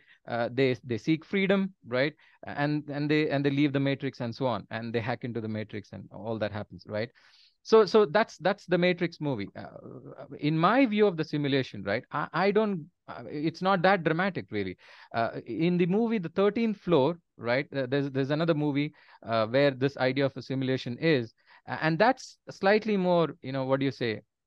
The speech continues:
aligned to the ideas, uh, that I have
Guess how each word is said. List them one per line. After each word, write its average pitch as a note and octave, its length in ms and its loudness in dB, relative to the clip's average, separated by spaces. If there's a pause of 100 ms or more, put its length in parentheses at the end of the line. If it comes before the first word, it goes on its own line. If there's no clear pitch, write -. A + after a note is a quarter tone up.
(340)
aligned D#3 640 4
to D#3 100 -2
the C#3 160 2
ideas, A#2 440 0 (360)
uh, - 280 -8
that C#3 160 4
I C#3 180 4
have B2+ 260 0